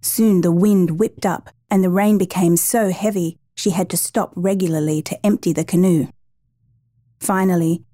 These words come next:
she turned around and set off for the ranger base much earlier than intended. It was about three thirty P M. Squalls were still building and she was feeling increasingly uneasy.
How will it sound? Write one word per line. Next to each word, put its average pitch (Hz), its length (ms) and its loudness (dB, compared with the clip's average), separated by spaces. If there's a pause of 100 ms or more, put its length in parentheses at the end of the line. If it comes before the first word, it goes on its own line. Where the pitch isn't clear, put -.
she - 160 -2
turned 233 320 2
around 170 360 0
and 190 140 2
set - 260 -2
off 208 120 -2
for - 120 -4
the 180 120 0
ranger 180 360 2
base 151 380 -4
much 202 380 0
earlier 175 360 -2
than 156 200 -2
intended. 156 720 -2 (1400)
It 185 80 -4
was 185 160 0
about 180 320 -2
three 233 300 0
thirty 180 480 0
P 180 260 0
M. 147 260 0 (840)
Squalls 185 720 -2
were 165 80 -6 (140)
still 202 240 -2
building 180 500 0 (220)
and 180 120 2
she - 140 -2
was 175 160 0
feeling 165 480 0
increasingly 165 760 0
uneasy. 156 600 2